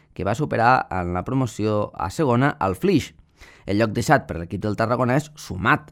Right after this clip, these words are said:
a la consideració de la Unió Esportiva Porrera com a millor segon de les lligues de la demarcació,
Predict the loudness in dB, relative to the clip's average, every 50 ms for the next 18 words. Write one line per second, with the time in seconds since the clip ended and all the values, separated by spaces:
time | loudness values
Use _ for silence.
0 | -18 -16 -16 -14 -14 -12 -12 -12 -10 -10 -8 -8 -8 -8 -6 -4 -2 -2 -2 -2
1 | -2 -4 -4 -4 -4 -6 -6 -4 -4 -4 -2 -2 -2 -2 -2 -2 -2 -2 0 0
2 | 0 0 -2 -2 2 4 4 6 6 4 4 2 2 2 2 2 0 0 0 2
3 | 4 4 4 4 0 -4 -12 -20 -20 -20 _ -6 -2 -2 -2 -2 -2 0 0 0
4 | 0 0 0 0 0 0 2 2 2 2 0 -4 -2 0 0 0 0